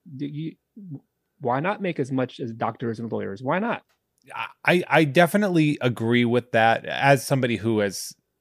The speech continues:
Speaker 2: you know, provided and, and has undervalued, I've undervalued myself. When I sold
Speaker 1: Mm-hmm.
Speaker 2: myself to, uh, the previous company that I did the show for,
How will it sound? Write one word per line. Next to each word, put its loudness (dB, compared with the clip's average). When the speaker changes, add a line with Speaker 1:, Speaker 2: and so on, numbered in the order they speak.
Speaker 2:
you -2
know, -2
provided 2
and, -4
and 2
has 0
undervalued, 4
I've 4
undervalued 2
myself. -6
When -2
I 4
sold 2
Speaker 1:
Mm-hmm. 0
Speaker 2:
myself 4
to, 0
uh, 4
the -2
previous 0
company -2
that -2
I -2
did -8
the -8
show 0
for, -2